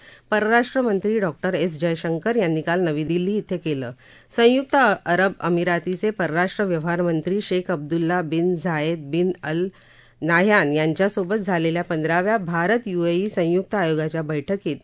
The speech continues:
डॉक्टर जयशंकर बोलत होते. दक्षिण कोरियाचे राष्ट्राध्यक्ष युन सुक येओल यांच्याविरोधात देशाच्या संसदेत दुसऱ्यांदा महाभियोग प्रस्ताव आणला जात आहे. हा प्रस्ताव मंजूर होण्यासाठी संसदेतल्या तीनशे सदस्यांपैकी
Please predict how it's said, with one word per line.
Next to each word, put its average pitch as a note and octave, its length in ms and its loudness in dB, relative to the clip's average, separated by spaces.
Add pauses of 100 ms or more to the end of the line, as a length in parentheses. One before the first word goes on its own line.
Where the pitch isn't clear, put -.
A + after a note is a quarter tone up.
(360)
डॉक्टर F3+ 320 0
जयशंकर D#3+ 580 -2
बोलत D3 340 -4
होते. B2+ 460 -8 (640)
दक्षिण D#4 380 2
कोरियाचे B3+ 480 6
राष्ट्राध्यक्ष G#3 720 0
युन A3 420 2
सुक G#3+ 380 0
येओल E3 540 2
यांच्याविरोधात F#3 680 2
देशाच्या F#3+ 480 0
संसदेत F3+ 500 0
दुसऱ्यांदा F#3+ 640 2
महाभियोग F#3+ 640 2 (100)
प्रस्ताव F3 480 0
आणला D#3+ 320 0
जात D#3+ 240 -2
आहे. D#3+ 300 -4 (380)
हा G3+ 100 8
प्रस्ताव A3 420 4
मंजूर G#3+ 360 4
होण्यासाठी G#3 560 2
संसदेतल्या F#3+ 680 0
तीनशे F3+ 400 0
सदस्यांपैकी F3+ 960 -2